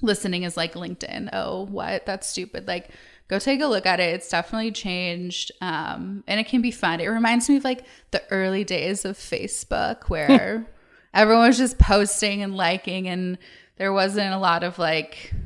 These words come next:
Speaker 1: trying to, like, I don't know, look cool or post a really fancy graphic. What works really well on LinkedIn is, like, long form posts, just, like,
Speaker 2: Yeah.
Speaker 1: text only posts, which is wild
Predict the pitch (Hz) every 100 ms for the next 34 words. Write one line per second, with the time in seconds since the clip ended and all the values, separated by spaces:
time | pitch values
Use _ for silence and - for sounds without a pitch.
0 | - - - 185 185 190 185 202 185 170
1 | 156 - - - - - _ _ _ -
2 | 185 185 180 180 196 185 - 220 196 185
3 | 180 175 170 160 156 160 165 - _ _
4 | - - 190 - 196 180 170 170 - 175
5 | 175 185 170 160 156 175 170 220 196 220
6 | 269 202 185 208 226 233 214 170 185 202
7 | 180 185 170 165 - 170 170 170 170 175
8 | - 175 170 165 165 165 - _ _ _
9 | _ - 175 127 - - - - 180 185
10 | 98 87 - 156 - - 175 160 147 160
11 | 160 143 - - 180 185 170 165 135 95
12 | 95 98 175 -